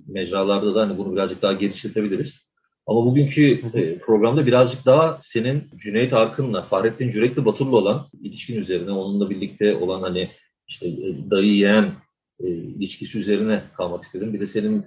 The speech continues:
Speaker 1: e, yani
Speaker 2: Evet.
Speaker 1: cenaze senin için zordu ve onunla ilgili bazı, e, görüşlerin varsa onları alarak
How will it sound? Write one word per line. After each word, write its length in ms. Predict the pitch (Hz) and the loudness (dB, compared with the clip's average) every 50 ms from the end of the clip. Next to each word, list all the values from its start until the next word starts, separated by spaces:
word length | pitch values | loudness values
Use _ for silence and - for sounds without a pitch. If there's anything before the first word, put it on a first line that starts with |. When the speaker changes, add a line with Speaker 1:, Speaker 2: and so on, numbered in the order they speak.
| - _ _ | -10 _ _
Speaker 1:
e, 60 | - - - - - - | -14 -12 -12 -12 -6 -2
yani 180 | - 104 98 - | 0 0 0 0
Speaker 2:
Evet. 200 | 113 123 120 113 | 0 0 2 2
Speaker 1:
cenaze 360 | 101 98 101 110 113 107 113 110 | 2 2 4 4 4 2 2 -2
senin 240 | - 117 107 107 | -2 0 0 0
için 200 | 107 104 - 104 | -2 -2 -4 -8
zordu 680 | 101 92 107 110 123 135 123 127 139 143 143 - - - | -4 2 4 6 6 6 4 4 4 4 2 2 0 0
ve 260 | 101 107 107 104 101 | 2 4 4 4 2
onunla 460 | - - - 95 98 113 117 117 113 | -2 -6 -8 -4 -4 -4 -2 -2 -2
ilgili 280 | 113 113 107 113 110 101 | 0 0 0 0 2 4
bazı, 480 | 104 104 107 104 117 110 113 117 - - | 6 6 6 4 4 2 2 2 0 -2
e, 100 | 101 98 | -6 -8
görüşlerin 560 | 90 87 104 101 98 95 - - 117 107 110 107 | -8 -6 -6 -6 -6 -6 -4 -2 -2 0 2 2
varsa 260 | 104 101 98 - 107 | 0 0 0 -2 -2
onları 240 | 107 107 113 117 123 | 0 0 2 4 4
alarak 400 | 101 101 107 101 104 - - | 4 4 4 2 0 0 -2